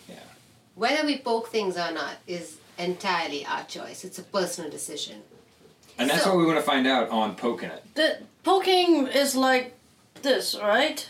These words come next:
Speaker 1: There's a whole different segment of our Poking It, Poking It, uh, sequence about poking philosophy. So
Speaker 2: What is a
Speaker 1: we can,
Speaker 2: poke?
Speaker 1: we
Speaker 2: But
Speaker 1: can,
Speaker 2: we'll get to that.
Speaker 1: we'll get to that.
Speaker 3: Okay.
Speaker 2: For the moment, let's just say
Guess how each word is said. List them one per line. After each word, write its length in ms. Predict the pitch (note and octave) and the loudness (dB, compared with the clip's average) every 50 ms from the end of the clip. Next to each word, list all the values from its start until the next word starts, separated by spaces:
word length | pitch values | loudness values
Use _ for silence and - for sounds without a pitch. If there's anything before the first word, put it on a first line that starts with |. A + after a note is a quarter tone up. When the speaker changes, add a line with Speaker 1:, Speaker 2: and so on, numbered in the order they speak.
| - - - - - - - - - _ _ _ _ _ - - - - - _ | -16 -20 -16 -16 -16 -16 -16 -20 -20 _ _ _ _ _ -18 -18 -18 -18 -6 _
Speaker 1:
There's 200 | - C#3 D3+ D3+ | 2 4 4 4
a 80 | D#3+ D3+ | 4 4
whole 200 | - F#3 G3+ F#3 | 4 4 4 4
different 580 | E3+ G3 F#3 - - F3+ F3 E3+ D#3+ E3 E3 - | 4 2 2 2 2 2 4 4 2 2 2 2
segment 560 | - - G#3 G3+ G3 F#3 F3+ E3+ E3 D#3 D3+ | 2 4 4 4 6 4 4 4 2 2 0
of 280 | D3+ D#3+ E3+ F3+ F3+ | 0 2 2 4 4
our 120 | E3+ D#3 D#3+ | 2 2 2
Poking 380 | - F#3+ F#3+ F#3 F3 F3+ E3+ E3 | 2 2 2 4 2 2 0 0
It, 180 | D#3+ - - | -2 -4 -2
Poking 300 | - - D#3 F3+ F3 D#3+ | 0 0 2 2 2 2
It, 220 | C#3+ C3+ B2+ A2 - | 2 2 0 0 0
uh, 260 | C#3 C3 B2+ B2+ A#2+ | 0 2 2 2 2
sequence 580 | A#2 - - C#3 B2+ - C3+ C3+ A#2+ A#2+ - - | 2 2 2 2 2 2 2 0 0 0 -2 -4
about 300 | C#3 C#3 D3+ D3 - - | 0 0 2 2 2 0
poking 340 | - F3 D#3 C3+ C#3+ C#3 B2+ | 0 0 0 0 0 -2 -2
philosophy. 720 | - B2 A#2+ A2+ A2+ A#2 - - - - - - - - - - | -2 0 0 2 2 2 0 -2 -6 -8 -10 -12 -12 -12 -12 -10
So 220 | - F3+ - - | -4 0 2 4
Speaker 2:
What 180 | A3+ A#3 A#3 A3 | 4 4 4 4
is 220 | A#3 A#3+ A#3 G#3 | 2 2 2 2
a 40 | G#3 | 2
Speaker 1:
we 60 | F3 | 2
can, 120 | - E3+ - | 2 2 0
Speaker 2:
poke? 160 | - - - | 0 -2 -4
Speaker 1:
we 40 | - | -2
Speaker 2:
But 80 | G#3 - | 0 0
Speaker 1:
can, 80 | - F#4+ | 2 4
Speaker 2:
we'll 160 | G#4+ A4 F#4 | 4 4 4
get 200 | G4+ G4+ G4 - | 4 2 0 0
to 80 | - F#3 | -2 -2
that. 160 | - - G#3 | -2 -2 0
Speaker 1:
we'll 140 | A#3 B3 A3 F3+ | 2 2 4 4
get 180 | F3+ F3+ - | 2 0 0
to 80 | - A#2+ | -2 -6
that. 280 | - - - - - - - | -8 -8 -10 -10 -12 -8 -2
Speaker 3:
Okay. 340 | - E4+ F4 - - - - - - | 0 0 2 0 0 -4 -6 -6 -4
Speaker 2:
For 80 | C#4+ | -2
the 100 | C#4+ D4+ | 0 2
moment, 360 | D4+ D#4+ F4 F#4 F4+ F4+ - D#4+ | 2 4 4 4 4 2 2 2
let's 180 | D#4 D4+ - | 0 0 2
just 160 | - C4+ - | 2 0 2
say 240 | - C#4 C4 A#3 F#3+ | 2 0 0 -2 -4